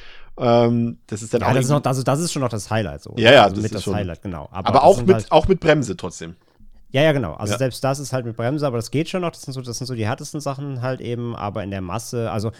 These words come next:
Speaker 2: du hast natürlich auch hier nicht so viele Protagonisten wie, oder Pro-, ProtagonistInnen wie im ersten Film
Speaker 1: Mhm.
Speaker 2: natürlich, ne? Das heißt, du hast auch weniger Opfer. Ähm, und dann, hä-, gerade dann, geh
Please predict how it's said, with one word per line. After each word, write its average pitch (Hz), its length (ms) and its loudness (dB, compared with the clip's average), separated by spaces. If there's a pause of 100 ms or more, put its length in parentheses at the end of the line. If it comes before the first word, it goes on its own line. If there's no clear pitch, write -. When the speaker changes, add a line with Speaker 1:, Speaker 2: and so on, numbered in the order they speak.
Speaker 2:
du 120 80 -2
hast 127 80 -2
natürlich 143 240 -4
auch 120 100 -4
hier 131 120 -2
nicht 143 100 -2
so - 80 -14
viele 143 160 -8
Protagonisten 135 800 -6
wie, 160 240 -6
oder 123 140 -8
Pro-, 120 240 -10
ProtagonistInnen 127 880 -8
wie 135 100 -8
im 135 80 -6
ersten 139 420 -8
Film 139 260 -6
Speaker 1:
Mhm. 104 60 -4
Speaker 2:
natürlich, 170 380 -10
ne? 139 60 -4
Das 120 80 -4
heißt, 120 120 -6
du 117 60 -10
hast 113 60 -6
auch 110 80 -6
weniger 123 280 -6
Opfer. 165 360 -8 (520)
Ähm, 131 460 -2
und 117 140 -6 (160)
dann, 120 220 -2
hä-, 139 120 -2
gerade 127 300 -4
dann, 123 520 -2
geh 120 180 0